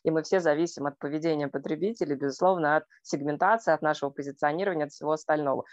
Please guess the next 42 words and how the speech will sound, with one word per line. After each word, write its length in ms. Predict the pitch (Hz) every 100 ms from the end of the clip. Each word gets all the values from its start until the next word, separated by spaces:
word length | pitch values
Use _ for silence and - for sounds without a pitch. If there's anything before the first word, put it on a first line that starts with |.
| - - -
А, 200 | 139 147 160
я 80 | 226
хотела 220 | 214 220
спросить, 380 | - 202 190 160
вы 80 | 247
сказали 240 | 196 202
такую 220 | 190 180
интересную 500 | 170 180 175 - 170
вещь, 180 | 170 147
что, 120 | - 147
во-первых, 380 | 151 180 160
для 120 | 156 170
крупных 540 | 190 190 160 143 -
в 40 |
канале 360 | - 160 165 147
можно 360 | 151 156 160 160
удвоиться 640 | 156 156 175 175 160 143
в 60 | -
течение 440 | 139 - 156 151
года, 520 | 147 165 165 147 139 - -
для 100 | 156
тех, 160 | 170
кто 160 | - 160
готов 360 | 165 175 165
инвестировать 640 | 156 151 - 170 156 143 147
и 40 | 151
понимает, 600 | 147 156 180 254 240 196
там, 180 | 151 147
да. 140 | 175 190 - -
А 40 |
теперь 220 | - -
давайте 360 | 214 190 214 175
такой 320 | - 196 196
же 100 | 170
вопрос 320 | 170 254 285
посмотрим, 560 | - 175 190 180 - -
да, 140 | 190
там 140 | 196 139
понятно, 240 | 165 160
что 120 | - 151
есть 160 | -
экспертиза, 640 | - - - 254 311 240